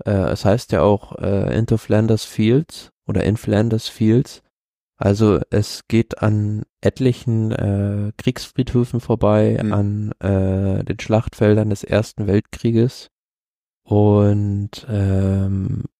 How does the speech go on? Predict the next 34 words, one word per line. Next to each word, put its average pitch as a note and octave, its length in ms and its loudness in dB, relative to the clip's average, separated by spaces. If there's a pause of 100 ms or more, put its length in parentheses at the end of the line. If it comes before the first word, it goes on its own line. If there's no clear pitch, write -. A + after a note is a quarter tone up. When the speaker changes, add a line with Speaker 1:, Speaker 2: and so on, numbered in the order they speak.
(720)
Speaker 1:
es - 220 -2
ist, - 420 0 (360)
ja, A2 440 0 (100)
äh, G2 360 0 (640)
im G#2 120 2
Prinzip, - 540 -4
ja, G#2 240 2 (100)
so, G#2 420 -4 (180)
so - 160 -6
eine G#2+ 180 -2
Art - 360 -6 (680)
Gedenkrennen A2+ 640 2
Speaker 2:
Mhm. G2 60 2
Speaker 1:
halt F#2+ 260 2
und, - 380 -4
äh, F#2+ 340 2
auch, - 260 -2 (100)
denke A2 220 -2
ich, - 60 -8
sehr G#2+ 200 0
wichtig, - 580 -4 (220)
immer G#2 300 2
wieder G2+ 200 2
daran G2+ 300 0
zu - 160 -4
erinnern, G2+ 360 0
was, - 400 -4
äh, F#2+ 220 0
damals G2+ 320 0
in G#2 120 0
der G2 100 2
Gegend G#2+ 300 0
passiert G#2 520 0
ist. - 340 0